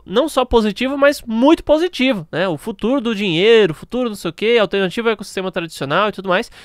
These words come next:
Então, e, isso daí é realmente algo muito bom.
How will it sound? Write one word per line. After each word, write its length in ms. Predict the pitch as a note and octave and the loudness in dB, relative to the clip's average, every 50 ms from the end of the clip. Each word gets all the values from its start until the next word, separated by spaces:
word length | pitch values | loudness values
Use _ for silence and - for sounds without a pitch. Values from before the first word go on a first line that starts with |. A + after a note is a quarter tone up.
| - - - - _ | -20 -20 -20 -20 _
Então, 220 | - G#3 A3+ A#3+ | -2 0 0 0
e, 280 | A3+ - - F3 G3 - - | 0 -2 -4 -6 -6 -6 -8
isso 160 | G3 F3+ F3 | -10 -6 -2
daí 140 | G#3+ G#3+ A3 | -2 0 2
é 160 | G#3+ G3+ F#3 | 4 4 4
realmente 640 | E3+ F#3 G3 F#3+ F#3 F#3 F#3 G3 F#3+ - - F#3+ E3+ - - - - - _ - | 4 4 2 2 2 0 -4 -4 -4 -6 -6 -8 -8 -8 -14 -20 -20 -20 _ 2
algo 440 | E3 F3 F3+ F#3+ E3+ E3 E3+ D#3+ D3+ | 4 6 6 6 4 4 2 2 2
muito 420 | D3 D#3+ F3+ A3 C#4+ E4 - C4 | 0 -2 0 2 2 2 0 2
bom. 260 | F3+ E3 F3 G#3+ C#4+ | 4 4 6 4 4